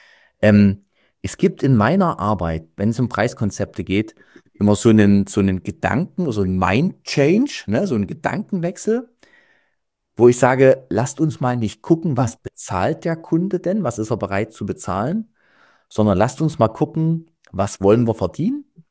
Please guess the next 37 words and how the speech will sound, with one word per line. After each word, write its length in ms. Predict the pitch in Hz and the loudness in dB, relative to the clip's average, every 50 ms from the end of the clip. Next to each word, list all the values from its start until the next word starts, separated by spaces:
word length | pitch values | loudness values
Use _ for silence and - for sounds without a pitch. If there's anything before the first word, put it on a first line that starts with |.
| _ _ _ _ _ | _ _ _ _ _
wie 140 | - 107 123 | -6 -6 -4
viel 140 | - 123 - | -4 -4 -4
Umsatz 500 | - 117 135 151 151 156 143 - - _ | -2 0 0 2 2 2 2 0 -4 _
pro 140 | - 120 110 | -2 -2 -2
Stunde 340 | 110 - - 127 120 107 101 | -2 -2 -2 -2 0 0 0
müssen 220 | 107 135 - - | -2 -2 -4 -6
wir 60 | 151 | -4
denn 140 | 139 131 117 | -4 -2 -4
jetzt 180 | 113 101 - - | -4 -6 -6 -4
eigentlich 300 | 107 113 123 117 - - | -4 -4 -4 -4 -6 -4
da, 140 | 107 107 | -4 -2
da, 460 | 110 104 - - 98 104 120 - - - | -2 -4 -2 0 2 2 2 2 -2 -2
dafür, 560 | - 98 120 147 156 - - - 160 165 165 151 | 0 2 2 2 0 -4 -8 -2 -2 -2 0 -2
was 160 | 120 - - | -4 -6 -6
wir 60 | 104 | -10
verdienen 340 | - - - - 123 131 127 | -10 -10 -6 -4 -4 -2 0
wollen, 160 | 117 110 - | 0 0 -2
erwirtschaften. 680 | - 95 127 - - - 165 160 - - 175 190 202 - _ _ _ | -2 -6 -6 -8 -8 -10 -10 -10 -8 -6 -6 -6 -6 -8 _ _ _
Und 80 | - 101 | -2 -2
jetzt 140 | 110 110 - | -2 -2 0
kommt 180 | - 123 110 | -2 0 0
die 60 | 110 | 2
wichtigste 400 | 117 135 - - 135 - - 120 | 0 0 -2 -4 -10 -8 -8 -10
Frage, 480 | - - 113 117 127 135 135 135 135 _ _ _ _ _ _ _ _ _ _ _ _ _ _ _ _ | -8 -4 -2 0 0 0 -2 -4 -6 _ _ _ _ _ _ _ _ _ _ _ _ _ _ _ _
wie 160 | - 98 101 | -2 0 2
müssen 320 | 92 98 135 151 - 170 151 | 4 4 4 2 2 2 4
wir 100 | 147 135 | 4 4
denn 140 | 131 120 - | 4 2 2
unsere 320 | 113 113 107 - - 98 | 0 -2 -2 -2 -6 -8
Dienstleistung, 1080 | 85 - 107 135 185 202 - - 101 101 107 120 131 - - - 139 139 147 160 160 160 _ _ _ _ _ _ _ _ _ _ | -4 -4 -4 -4 -4 -6 -6 -8 -6 -4 -2 -2 -2 -4 -4 -6 -6 -4 -4 -8 -12 -16 _ _ _ _ _ _ _ _ _ _
wie 380 | - 98 113 135 180 208 202 | -6 -2 0 2 2 0 0
und 220 | - 101 92 - - | 0 -4 -4 0 0
was 360 | 98 127 190 - - - _ - | 0 0 0 -4 -8 -14 _ -4
müssen 300 | 110 110 - 117 104 98 | -4 -2 0 0 0 2
wir 220 | 101 92 87 85 | 2 2 2 0
wie 300 | 104 131 160 156 160 _ - | 0 0 0 -2 -4 _ -6
anbieten, 800 | 113 113 131 175 196 190 - 190 202 202 _ - 208 233 247 _ | -2 0 0 0 0 -2 -2 -4 -4 -4 _ -2 -2 -2 -2 _